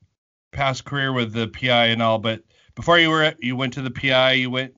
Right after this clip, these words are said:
to Alaska. Is that the first job that was offered to you, or why did you choose going up to Alaska?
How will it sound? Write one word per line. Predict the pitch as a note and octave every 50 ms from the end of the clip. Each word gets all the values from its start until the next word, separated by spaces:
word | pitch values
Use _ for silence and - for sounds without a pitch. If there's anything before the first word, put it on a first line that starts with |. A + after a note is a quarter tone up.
| _ _
to | - - C3 B2+
Alaska. | A#2 A2+ A2+ A2+ B2 B2+ A#2+ - - C#3 C#3 C#3 C3+ C3 B2 - _ _ _ _ _ _ _ _ _
Is | A2 A2 A#2 B2 A2+
that | B2 C3 B2 A#2+
the | A#2 B2+
first | A#2 C3 B2+ -
job | - C3 B2 A2+
that | B2+ A#2+
was | A#2+ A2+ A2+
offered | C3 B2 B2+ B2 - C#3 C3 B2
to | - C#3
you, | C#3 C#3+
or | C#3+ C3 A#2
why | A2+ B2 B2
did | B2 A#2+ A2+
you | A#2+ B2
choose | A2+ - C3+ C3 A#2+ A2 G#2+ -
going | - B2 B2 A#2
up | B2 A2+
to | - A#2+ A2+
Alaska? | G#2+ A2 A2 A2+ A2 - - - G#2 F#2+ F2